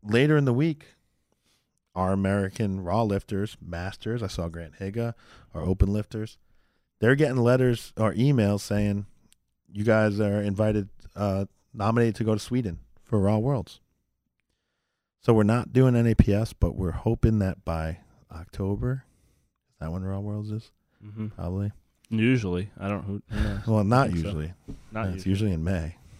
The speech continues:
Speaker 2: Oh,
Speaker 1: But
Speaker 2: yeah. Last
Speaker 1: all
Speaker 2: year
Speaker 1: got
Speaker 2: it was
Speaker 1: fucked
Speaker 2: supposed
Speaker 1: up.
Speaker 2: to be.
Speaker 1: Yeah.
Speaker 2: Yeah.
Speaker 1: Um, that everything worked out or the work, you know, 'cause Larry, Larry can't get a meeting with I P F or Gaston. So nobody knows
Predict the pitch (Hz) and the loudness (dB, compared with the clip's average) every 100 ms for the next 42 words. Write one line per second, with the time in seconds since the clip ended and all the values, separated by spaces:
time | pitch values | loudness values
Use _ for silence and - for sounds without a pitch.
0 | - 107 107 98 85 - 110 117 101 98 | -16 -4 0 0 -4 -4 2 4 4 2
1 | 104 101 101 90 92 92 76 101 104 - | 2 0 0 -2 0 -2 -2 -6 -16 -8
2 | 107 90 76 - _ _ _ _ _ _ | -2 -2 -2 -10 _ _ _ _ _ _
3 | _ - 95 98 95 87 95 - _ _ | _ -2 0 2 0 -2 -4 -10 _ _
4 | _ _ _ _ _ _ _ _ _ - | _ _ _ _ _ _ _ _ _ -18
5 | _ 87 87 87 92 87 85 90 - 82 | _ -2 0 0 -2 -2 -4 -4 -6 -4
6 | 110 107 80 71 69 76 78 80 80 - | -2 -2 -4 -6 -8 -10 -8 -8 -10 -16
7 | - 90 85 76 - - 82 - _ _ | -12 -6 -4 -4 -8 -10 -10 -12 _ _
8 | _ _ 78 85 90 90 - _ 82 85 | _ _ -8 -6 -4 -6 -8 _ -8 -6
9 | 90 - 95 87 78 87 98 95 92 87 | -6 -4 -4 -4 -4 0 0 0 -2 -4
10 | 78 - - _ - - 95 92 95 - | -6 -10 -20 _ -12 -8 -6 -6 -8 -12
11 | - 87 - 82 92 92 - _ _ _ | -12 -12 -10 -8 -4 -6 -8 _ _ _
12 | _ _ _ 120 107 127 127 123 92 | _ _ _ 0 2 4 2 0 -2